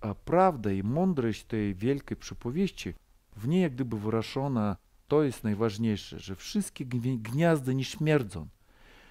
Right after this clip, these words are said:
Śmierdzeniem i przynosiem zazwyczaj za sobą. I za również tej przypowieści daje się pierwsze porady. Co by się nie działaleś, jaki by konflikt nie powstał, jakie by problemy nie pojawili się.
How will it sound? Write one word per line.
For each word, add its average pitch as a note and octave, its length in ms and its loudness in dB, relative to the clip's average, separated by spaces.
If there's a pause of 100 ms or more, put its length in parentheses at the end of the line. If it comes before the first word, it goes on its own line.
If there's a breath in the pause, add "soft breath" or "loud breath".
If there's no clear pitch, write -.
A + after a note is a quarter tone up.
Śmierdzeniem D3+ 760 6
i C3+ 60 2
przynosiem C#3+ 680 0 (1200)
zazwyczaj A2+ 680 -6 (220)
za G2 160 -6
sobą. F2+ 440 -12 (680)
I A2+ 60 -2
za C3+ 160 4
również G3+ 380 4
tej E3 140 4
przypowieści D#3+ 880 2 (240 loud breath)
daje C#3 300 8
się - 140 -2
pierwsze C3 520 2
porady. G#2+ 520 0
Co D3 260 2
by D3 120 0
się - 160 -4
nie C3+ 140 0
działaleś, A2 600 2
jaki C#3 280 0
by C3+ 120 0
konflikt C#3 560 -4
nie B2 80 0
powstał, A2+ 440 -2
jakie A2+ 280 -2
by D3+ 120 0
problemy C#3 580 0
nie C3 120 -2
pojawili G2+ 540 -4
się. - 180 -14